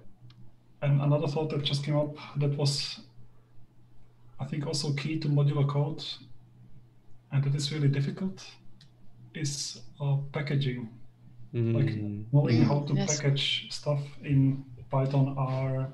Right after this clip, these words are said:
Speaker 1: C,
Speaker 3: Mm.
Speaker 1: Fortran. Um, and
Speaker 3: Like these libraries or even beyond libraries.
Speaker 1: Yeah, how, how it
Speaker 2: Mm.
Speaker 1: works, like Conda
Speaker 2: Mm-hmm.
Speaker 1: and,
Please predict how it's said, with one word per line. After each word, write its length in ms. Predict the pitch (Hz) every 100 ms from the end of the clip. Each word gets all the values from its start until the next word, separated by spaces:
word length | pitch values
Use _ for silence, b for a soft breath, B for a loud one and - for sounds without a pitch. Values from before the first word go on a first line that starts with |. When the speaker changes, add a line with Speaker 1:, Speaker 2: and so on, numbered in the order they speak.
| -
Speaker 1:
C, 540 | - 143 135 131 135
Speaker 3:
Mm. 80 | -
Speaker 1:
Fortran. 540 | 139 - 135 131 131 B B B B B B B B B - - - - - 95 160
Um, 320 | 147 139 139 - - -
and 120 | 143 226
Speaker 3:
Like 140 | 220
these 240 | 226 202
libraries 720 | 226 226 233 208 196 180 185
or 140 | 185 185
even 320 | 202 202 202 190
beyond 440 | 208 226 240 208
libraries. 800 | 175 175 - 165 - 196 - - - -
Speaker 1:
Yeah, 140 | 143
how, 200 | 139 160
how 180 | 139 139
it 100 | 120
Speaker 2:
Mm. 40 | 113
Speaker 1:
works, 340 | 147 139 -
like 300 | 135 135 -
Conda 320 | - 143 139 107
Speaker 2:
Mm-hmm. 200 | 117 135
Speaker 1:
and, 280 | 135 -